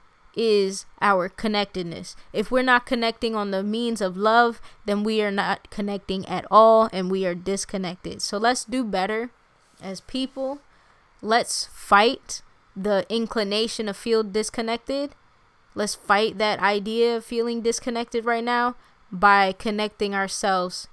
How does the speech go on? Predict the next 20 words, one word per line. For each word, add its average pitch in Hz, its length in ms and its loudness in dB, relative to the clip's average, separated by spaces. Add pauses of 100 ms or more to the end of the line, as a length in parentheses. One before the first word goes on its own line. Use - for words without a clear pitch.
(320)
to 220 100 -6
positivity, 185 960 0 (120)
to 196 140 -2
love. 175 420 -8 (580)
Okay? 233 480 -2 (640)
And 185 360 -2
I 190 100 0
know 214 180 2
that 226 160 4
may 214 120 0
be 214 140 -4
hard, 226 460 4
but 185 260 -2 (420)
meditation, 226 880 -2 (260)
prayer, 240 500 4 (140)
if 196 200 -4
you 214 200 -4
believe 208 360 -2
in 208 140 -2
God, 226 460 4